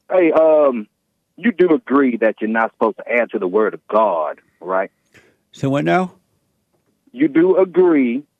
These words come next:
Speaker 1: that you're not supposed to add to the word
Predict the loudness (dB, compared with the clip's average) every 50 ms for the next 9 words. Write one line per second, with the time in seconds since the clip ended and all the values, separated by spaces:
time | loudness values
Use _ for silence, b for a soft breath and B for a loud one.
0 | _ _ _ _ _ _ _ _ -12 -2 0 0 0 0 0 -2 -2 -2 0 0
1 | 0 0 2 2 0 -2 -4 _ _ -6 -6 -4 0 0 0 0 0 -2 -4 -4
2 | -4 _ _ -4 -2 0 2 2 2 2 0 0 -2 -2 -4 -8 -8 -10 _ _
3 | _ _ _ _ _ -6 -4 0 0 0 0 2 2 2 4 4 4 4 2 2
4 | 2 0 -2 -2